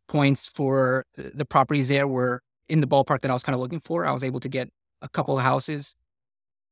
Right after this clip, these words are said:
in twenty seventeen, twenty eighteen for about, you know, fifty-five thousand. If we're talking about down payment, you know, where twenty percent of that is, you know, roughly fourteen, fifteen thousand or so. And the interesting thing was, for the first house that I bought, I actually took out a four oh one K loan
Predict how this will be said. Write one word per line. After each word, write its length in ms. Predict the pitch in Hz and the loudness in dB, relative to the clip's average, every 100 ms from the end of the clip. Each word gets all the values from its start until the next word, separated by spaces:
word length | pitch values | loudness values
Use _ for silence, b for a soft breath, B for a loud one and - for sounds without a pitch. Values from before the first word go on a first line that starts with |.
| _ | _
in 460 | 160 139 139 135 135 | 2 4 4 -2 -4
twenty 160 | - 156 | -2 0
seventeen, 300 | 147 143 131 | 0 0 0
twenty 240 | 147 131 | 2 2
eighteen 400 | 127 143 135 180 170 | 2 0 0 -2 -4
for 120 | 143 | -2
about, 260 | 131 123 - _ _ | 0 0 -2 _ _
you 100 | 160 | -8
know, 80 | 123 | -4
fifty-five 440 | 160 135 143 131 | -4 -2 0 0
thousand. 460 | 131 127 135 175 196 _ _ _ | 0 0 0 -4 -8 _ _ _
If 140 | - - | -8 -4
we're 80 | 151 | -2
talking 260 | 143 143 | -2 -2
about 280 | 131 127 127 | 2 2 2
down 200 | 131 131 | 2 2
payment, 440 | 151 139 131 131 - _ _ - | 2 2 2 0 -8 _ _ -2
you 80 | 135 | 2
know, 160 | 127 | 2
where 360 | 127 127 123 123 _ _ - | 4 2 2 0 _ _ -2
twenty 180 | 156 | -2
percent 260 | 127 - 139 | 0 0 0
of 80 | 127 | 4
that 200 | 127 123 | 2 2
is, 240 | 123 - _ _ _ _ - | -2 -6 _ _ _ _ -4
you 100 | 143 | -2
know, 60 | |
roughly 340 | 127 131 139 127 | 0 -2 -2 -2
fourteen, 340 | - 135 147 | -2 -2 -2
fifteen 280 | - 135 135 | -2 -2 -2
thousand 400 | 131 135 160 170 | -2 -2 -4 -6
or 100 | - | -6
so. 300 | 165 170 180 - _ _ - | -4 -4 -4 -6 _ _ -2
And 140 | 156 | 2
the 60 | 151 | 4
interesting 340 | 160 - 139 | 2 0 -2
thing 220 | 131 156 | 0 -2
was, 260 | 131 123 127 - | 0 -2 -4 -2
for 220 | 135 127 | 0 0
the 80 | 123 | 0
first 240 | 160 160 | 0 2
house 160 | 143 131 | 2 0
that 100 | 131 | -4
I 60 | |
bought, 300 | 127 135 180 - _ _ _ - | -2 0 0 -4 _ _ _ -2
I 100 | 147 | 0
actually 240 | 127 151 | 0 -2
took 180 | - 143 | 0 0
out 120 | 135 | 0
a 40 | 123 | 0
four 180 | 139 | -2
oh 20 | 131 | 0
one 120 | 135 | 0
K 180 | 147 135 | 0 0
loan 320 | 123 120 | -2 -4